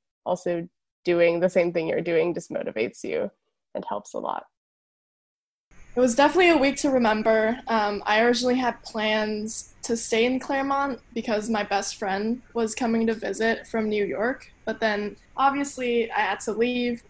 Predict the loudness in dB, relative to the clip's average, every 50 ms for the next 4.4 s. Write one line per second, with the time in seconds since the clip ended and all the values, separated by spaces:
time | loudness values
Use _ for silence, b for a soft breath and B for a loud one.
0 | -18 -10 -8 -8 -6 -4 -4 -4 -4 -4 -4 -2 0 0 0 0 0 0 0 -2
1 | -2 -4 -2 -2 -2 -2 -4 -6 -6 -4 -2 0 0 0 0 0 0 0 -2 -2
2 | -4 -6 -8 -10 _ _ -2 0 0 2 2 2 2 2 4 4 4 6 6 6
3 | 4 4 2 0 0 0 0 2 0 0 -2 -4 -4 -2 0 -2 0 0 -2 -2
4 | 0 0 0 2 2 2 2 0